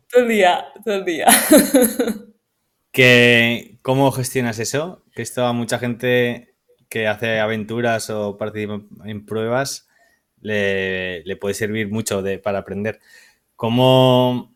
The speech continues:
Speaker 2: cómo gestionas el estar un día pedaleando bajo la lluvia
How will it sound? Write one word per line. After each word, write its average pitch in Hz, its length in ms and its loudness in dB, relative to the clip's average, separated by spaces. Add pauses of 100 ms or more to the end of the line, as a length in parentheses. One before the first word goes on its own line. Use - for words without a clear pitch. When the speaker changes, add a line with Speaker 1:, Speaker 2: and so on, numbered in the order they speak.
(160)
Speaker 2:
cómo 123 200 -4
gestionas 131 400 -2
el 127 120 0
estar 127 540 2
un 127 160 -2
día 123 180 4
pedaleando 120 480 4
bajo 117 220 0
la 113 100 -2
lluvia 113 640 -4